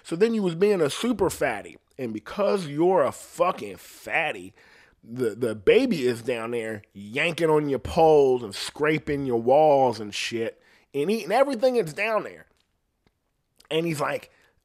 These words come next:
"All this shit is amazing. It's all amazing."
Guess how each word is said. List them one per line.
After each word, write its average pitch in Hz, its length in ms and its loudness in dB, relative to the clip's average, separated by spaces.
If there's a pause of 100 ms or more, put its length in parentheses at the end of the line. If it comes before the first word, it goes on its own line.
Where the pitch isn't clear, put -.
(180)
"All 190 220 8
this 175 180 2
shit 127 360 0
is 120 140 2
amazing. 123 440 -2 (280)
It's 131 220 -2
all 151 200 6
amazing." 117 400 -6